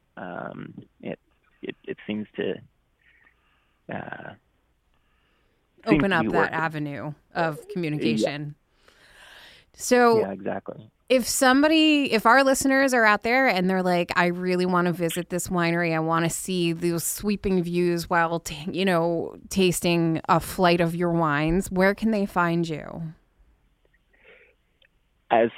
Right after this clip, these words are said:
Speaker 1: far as where the winery is, or where we
Speaker 2: As, yes, as far
Speaker 1: sell
Speaker 2: as your
Speaker 1: wine?
Speaker 2: location, um, where the winery is, and online.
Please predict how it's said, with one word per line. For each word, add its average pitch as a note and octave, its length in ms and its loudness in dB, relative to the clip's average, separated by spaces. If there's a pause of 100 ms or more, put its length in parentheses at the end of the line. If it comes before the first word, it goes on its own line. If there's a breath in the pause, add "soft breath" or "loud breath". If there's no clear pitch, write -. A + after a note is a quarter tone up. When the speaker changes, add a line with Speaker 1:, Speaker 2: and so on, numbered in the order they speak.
Speaker 1:
far D3+ 260 4
as A#2+ 280 -2
where C3 160 0
the A2+ 80 -6
winery F#3+ 520 -2
is, G#3+ 80 -12 (120)
or B2+ 600 -2 (120)
where A#2+ 400 -6
we A2 160 -10
Speaker 2:
As, G#3 280 2 (160)
yes, F#3 420 2
as A3 160 2
far B3 240 4
Speaker 1:
sell B3 60 4
Speaker 2:
as A3 100 -2
your A3 120 2
Speaker 1:
wine? F#3 60 0
Speaker 2:
location, E3+ 960 -4
um, D#3+ 520 -4
where E3+ 220 -4
the D#3+ 100 -2
winery E3 640 -2
is, G3 120 -8
and E3+ 220 -2
online. D#3 600 -4